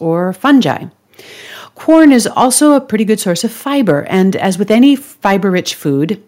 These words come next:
eating a large amount of it, if you're not used to it, could give you gas or some other digestive issues.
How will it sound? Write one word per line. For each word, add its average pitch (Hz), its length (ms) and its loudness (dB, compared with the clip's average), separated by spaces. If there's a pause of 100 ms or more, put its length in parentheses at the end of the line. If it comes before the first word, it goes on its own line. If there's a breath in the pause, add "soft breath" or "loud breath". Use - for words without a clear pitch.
(140)
eating 240 220 2
a 185 60 0
large 156 460 0
amount 156 380 -4
of 233 80 -2
it, 262 80 -2
if 240 140 -6
you're 151 60 -6
not 143 220 -6
used 156 340 -4
to 254 120 -2
it, 262 160 -2 (300 loud breath)
could 359 360 -4
give 233 140 -2
you 247 80 -2
gas 233 420 -4
or 156 260 -4
some - 160 -4
other 180 220 -2
digestive 165 540 -2
issues. - 520 -6